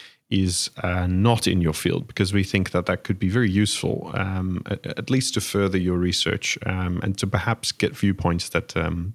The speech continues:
you might not have thought about um, whilst, uh, construing your research question,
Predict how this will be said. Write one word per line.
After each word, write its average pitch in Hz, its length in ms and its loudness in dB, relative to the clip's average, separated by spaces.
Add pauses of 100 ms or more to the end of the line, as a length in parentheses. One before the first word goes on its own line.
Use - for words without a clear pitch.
you 98 120 0
might 95 300 2
not 87 160 -2
have 87 100 -6
thought 98 360 -2
about 85 360 -2 (600)
um, 90 560 0 (180)
whilst, 85 500 -2
uh, 85 340 -2
construing 90 520 2
your 90 100 4
research 110 460 2
question, 92 500 2